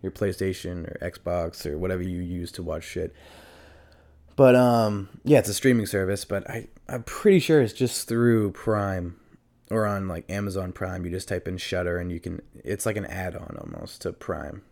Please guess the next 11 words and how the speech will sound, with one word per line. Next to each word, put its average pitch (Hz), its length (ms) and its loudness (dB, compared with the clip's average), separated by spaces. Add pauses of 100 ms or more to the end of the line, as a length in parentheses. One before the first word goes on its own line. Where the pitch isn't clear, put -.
which 139 160 0
is 160 120 2
kinda 185 240 4
sick. 123 360 -2 (160)
Um, 107 600 -2 (440)
but 120 100 0
yeah, 143 180 4 (720)
so - 120 -4
go 127 220 6
on 139 460 6 (1160)
Shudder 151 600 4